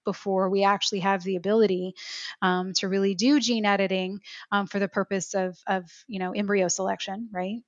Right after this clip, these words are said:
Um, of changing an embryo's ge-, um, germline, um, to know upfront, like,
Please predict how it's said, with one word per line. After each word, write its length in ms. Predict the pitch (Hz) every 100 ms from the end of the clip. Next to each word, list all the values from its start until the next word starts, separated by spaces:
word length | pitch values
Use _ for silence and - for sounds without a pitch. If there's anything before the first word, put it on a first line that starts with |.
| -
Um, 260 | 202 190
of 120 | 196 -
changing 360 | 202 190 190
an 80 | 185
embryo's 480 | 185 185 185 180 170
ge-, 180 | 202 202
um, 240 | 185 180
germline, 540 | 185 220 208 180 180 180 - - - -
um, 280 | 190 190 185
to 60 | 254
know 140 | 226
upfront, 440 | 233 233 262 240 - _ _ _
like, 140 | 208